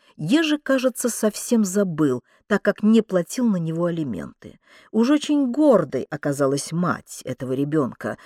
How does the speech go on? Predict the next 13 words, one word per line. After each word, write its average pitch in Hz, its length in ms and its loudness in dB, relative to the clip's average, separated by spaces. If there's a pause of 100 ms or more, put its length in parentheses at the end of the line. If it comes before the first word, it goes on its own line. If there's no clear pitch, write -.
(120)
чтобы 165 320 0
унизиться 165 500 0
до 139 160 0
просьб 247 600 0 (280)
или 214 180 2
судебных 170 640 -2
разбирательств. 151 880 -10 (420)
Известная 165 600 2
переводчица 151 880 -2 (200)
с - 160 -14
польского 147 600 0
на 131 160 -2
русский, 226 560 -4